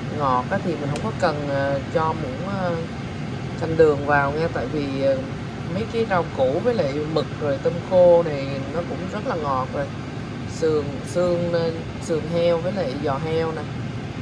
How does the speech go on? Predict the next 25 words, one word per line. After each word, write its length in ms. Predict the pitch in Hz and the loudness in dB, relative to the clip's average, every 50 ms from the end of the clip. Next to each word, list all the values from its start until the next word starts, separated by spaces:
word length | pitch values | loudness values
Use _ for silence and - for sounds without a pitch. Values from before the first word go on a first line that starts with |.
| - - - | -8 -6 -4
nó 60 | 190 180 | -4 0
ra 140 | 185 175 165 | 2 2 2
cái 140 | 170 180 185 | 2 0 -2
nước 160 | 202 208 - - - | -2 -2 -2 -4 -4
cũng 460 | 117 - 160 180 185 170 165 160 151 | -4 -4 -2 -2 0 0 0 0 0
ngọt, 220 | 143 139 131 127 - - | 0 0 0 0 -2 -2
rất 180 | - 180 - - | -2 -2 -2 -2
là 60 | 202 | -4
thanh 340 | - - 160 151 156 160 156 | -2 0 0 0 0 -2 -4
rồi. 140 | 147 139 135 131 - - - - - - - - - - - - - - | -4 -4 -4 -6 -6 -8 -8 -8 -8 -8 -8 -8 -8 -8 -8 -8 -6 -2
Nếu 100 | 156 165 | 0 0
mà 160 | 190 208 202 180 | 0 0 0 -2
mình 220 | 156 151 143 139 | -2 -4 -4 -4
ăn, 360 | - 151 151 156 156 160 160 | -4 -4 -4 -4 -2 -2 -2
à, 120 | 156 156 151 151 151 151 - - - - - - - - - - - - - - - - - - - | -2 -2 -2 -2 -4 -4 -4 -6 -8 -8 -8 -8 -8 -6 -6 -8 -8 -8 -8 -8 -8 -8 -8 -6 -4
theo 200 | 165 156 156 151 147 - | -2 0 0 0 0 0
cái, 200 | 170 160 165 175 214 | 0 0 0 0 0
à, 380 | 196 175 170 160 156 156 151 151 - - - - - - - - - - - - - - - - - | 0 0 0 0 0 -2 -2 -4 -4 -6 -6 -6 -6 -8 -8 -8 -8 -8 -8 -8 -8 -8 -6 -4 0
gia 120 | 160 156 | 0 0
vị 240 | 151 147 147 135 117 - 139 143 | 0 0 -2 -2 -2 -2 -4 -2
của 140 | 139 135 139 | -2 -2 -2
người 300 | 156 170 175 165 151 147 | -2 -2 -2 -2 -2 -2
miền 220 | 143 139 139 - | -4 -4 -4 -4
Nam 220 | 147 147 147 147 147 - | -4 -4 -4 -4 -4 -4
thì 80 | - | -4